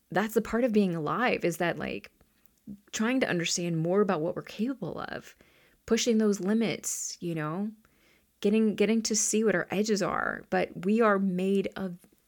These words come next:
stuff from the stars, which I just think is so cool. I love energetic movement that cannot be bound. We are pure strength because we are pure love.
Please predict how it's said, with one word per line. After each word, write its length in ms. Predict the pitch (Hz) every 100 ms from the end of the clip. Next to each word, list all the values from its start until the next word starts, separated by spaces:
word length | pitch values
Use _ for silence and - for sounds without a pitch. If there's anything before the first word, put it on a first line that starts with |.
| _
stuff 400 | - - 208 202
from 280 | 202 185 175
the 80 | 180
stars, 760 | - - 185 202 185 - -
which 120 | 165
I 20 | 180
just 200 | 185 -
think 160 | 190
is 100 | 185
so 180 | - 175
cool. 240 | - 185
I 60 | 156
love 180 | 190 180 - - - _
energetic 800 | 214 226 247 226 214 214 214 214
movement 600 | 185 175 208 214 214 196
that 140 | - -
cannot 580 | - 196 202 202 -
be 180 | 202 190 -
bound. 580 | 160 170 175 165 156 - - - - - _
We 300 | 185 220 240
are 260 | - 220 214
pure 460 | 220 - 208 214
strength 540 | 214 - - 175 190 -
because 260 | 202 190
we 160 | 202 196
are 240 | 196 190
pure 540 | 185 - - 208 208 202 _ 185
love. 840 | 190 220 269 285 240 - - -